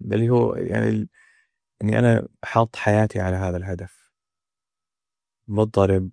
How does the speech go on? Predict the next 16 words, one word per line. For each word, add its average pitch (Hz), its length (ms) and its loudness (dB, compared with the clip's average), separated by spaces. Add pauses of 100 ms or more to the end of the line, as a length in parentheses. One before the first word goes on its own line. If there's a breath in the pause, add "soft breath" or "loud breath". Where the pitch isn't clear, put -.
ومتذبذب، 92 1160 -2 (1000)
وخائف 104 440 0
إن 92 160 -4
لو 92 140 -4
ما 95 100 -2
صار 98 280 -4
هذا 98 80 -2
الهدف 95 300 -4
أنا 92 140 -4
حياتي 95 340 -8
ممكن - 220 -10
تصير 92 180 -12
سيئة 95 400 -8
جدا، 92 220 -10
جدا، 95 320 -12
جدا. 95 300 -14